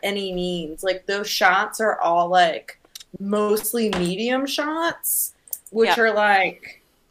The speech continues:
Speaker 1: not so personable or not so personal, but, like, also not so far away. Like, it's, like, within grasp, like, conceptually speaking. And I, like,
Speaker 2: Mm-hmm.
Speaker 1: if there was, like, a weird, like, this is also me being a cinema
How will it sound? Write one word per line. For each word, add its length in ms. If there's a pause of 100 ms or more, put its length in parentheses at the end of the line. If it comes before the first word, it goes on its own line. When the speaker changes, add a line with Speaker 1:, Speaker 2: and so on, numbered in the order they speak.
(380)
Speaker 1:
not 560
so 240
personable 1040 (100)
or 140
not 280
so 160
personal, 760
but, 180
like, 300
also 360
not 520
so 240
far 320
away. 720
Like, 160
it's, 160
like, 240
within 480
grasp, 840
like, 180
conceptually 580
speaking. 460
And 100
I, 220
like, 160
Speaker 2:
Mm-hmm. 140
Speaker 1:
if 80
there 120
was, 140
like, 140
a 100
weird, 540
like, 760 (960)
this 140
is 100
also 340
me 420
being 280
a 80
cinema 880